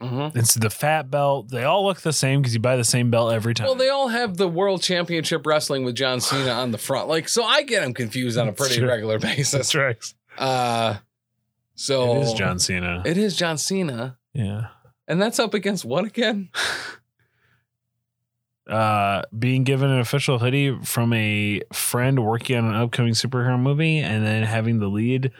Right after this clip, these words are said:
Speaker 2: actor of said superhero movie get arrested for multiple times of assault.
Speaker 1: Hmm.
Speaker 2: Arrested multiple times for assault.
Speaker 1: So once again, this is one of those things where, like, there's one that I've experienced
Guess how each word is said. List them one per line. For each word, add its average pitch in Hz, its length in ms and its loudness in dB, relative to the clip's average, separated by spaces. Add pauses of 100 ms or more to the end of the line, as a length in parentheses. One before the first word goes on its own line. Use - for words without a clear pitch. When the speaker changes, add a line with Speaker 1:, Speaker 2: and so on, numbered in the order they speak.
(200)
Speaker 2:
actor 127 480 0
of 110 180 0
said 123 160 0
superhero 127 560 0
movie 131 400 2
get 123 160 0
arrested 120 420 0
for 120 140 -2
multiple 127 520 0
times 131 360 -2
of 117 100 -2
assault. 104 560 -4 (840)
Speaker 1:
Hmm. 110 220 -6 (180)
Speaker 2:
Arrested 143 320 2
multiple 117 360 0
times 104 300 0
for - 320 -2
assault. - 520 -4 (180)
Speaker 1:
So 214 140 -2
once 226 200 0
again, 165 220 0
this 185 120 -2
is 196 80 -2
one 147 160 0
of 135 60 0
those 120 220 0
things 120 260 -2
where, 120 140 0
like, 110 240 -2
there's 117 180 -4
one 135 220 -2
that 135 120 -2
I've 131 140 2
experienced 127 800 -4